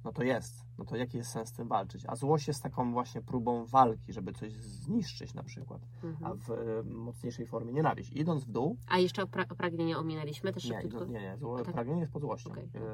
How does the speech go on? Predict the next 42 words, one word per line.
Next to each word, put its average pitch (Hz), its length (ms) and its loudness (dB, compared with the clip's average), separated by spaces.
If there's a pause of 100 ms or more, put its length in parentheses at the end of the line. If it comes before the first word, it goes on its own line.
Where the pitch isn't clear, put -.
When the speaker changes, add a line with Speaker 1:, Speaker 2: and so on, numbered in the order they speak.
Speaker 1:
E, - 40 -6
złość 151 320 2
Speaker 2:
No, 175 60 4
Speaker 1:
sto 170 80 2
pięćdziesiąt, 165 440 2
Speaker 2:
no. - 60 -10
Speaker 1:
pragnienie 143 300 2
sto 147 140 -2
dwadzieścia 139 340 0
pięć. 120 240 -6
Teraz 123 200 -2
idziemy 127 180 -2
właśnie - 200 0
Speaker 2:
Mhm. 110 140 -2
Speaker 1:
do - 20 -8
pragnienia, 110 520 0 (680)
e, 107 340 -4
energii, 123 360 4
która 113 260 2
jest 110 180 0
często 120 340 -4
niezrozumiana 113 680 -2
przez - 160 -8
osoby 156 160 -2
Speaker 2:
Mhm. 147 140 0
Speaker 1:
szczególnie 113 400 -4
tam 95 160 -6
początkujące 107 760 -2
w - 80 -8
tym 113 140 -8
temacie. 117 480 0 (600)
E, 110 160 -4
i 117 140 -4
pragnienie 151 640 4
jest, 127 500 0 (400)
em, 110 380 -4 (140)
ch-, 113 240 -6
tutaj 127 200 6
nam 131 140 4
chodzi 135 220 2
o 135 100 2
pragnienie, 120 800 2